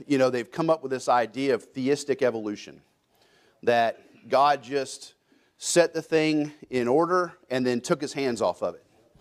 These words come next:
And it's, you know, the, the world contradicts itself, and e-, I mean, even we as Christians, we contradict ourselves on a regular basis.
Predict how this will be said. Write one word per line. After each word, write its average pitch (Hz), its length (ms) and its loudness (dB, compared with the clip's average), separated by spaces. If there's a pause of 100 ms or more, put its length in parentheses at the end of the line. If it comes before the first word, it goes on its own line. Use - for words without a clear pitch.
(720)
And 135 380 2
it's, 147 340 0
you 165 80 4
know, 151 160 4
the, 143 220 2
the 139 100 0
world 185 560 2 (260)
contradicts 156 760 -4
itself, 151 480 0
and 127 100 -4
e-, 147 180 -4
I 135 40 -2
mean, 139 160 2
even 156 280 0
we 147 120 0
as 123 100 -2
Christians, 135 400 -4
we 117 80 -6
contradict 123 560 -4
ourselves 110 420 0
on 110 100 -8
a 104 40 -8
regular 104 340 0
basis. 104 600 -6